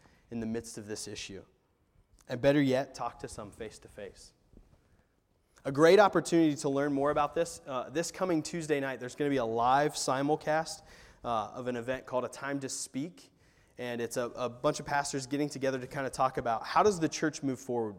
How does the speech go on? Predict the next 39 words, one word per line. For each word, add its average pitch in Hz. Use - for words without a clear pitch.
in 123
the 120
midst 127
of 110
this 113
issue. -
Um, 110
it's 120
put 180
on 160
by 139
a 120
conference, 143
or 131
a, 107
a 131
movement 151
called 127
the 113
Kainos 170
Movement, 175
which 147
is 131
a 127
conference, 135
uh, 123
I'll 127
be 131
attending 131
in 113
March, 120
uh, 113
which 127
seeks -
to, 123
uh, 113
create 123
intentionally 120
multicultural, 110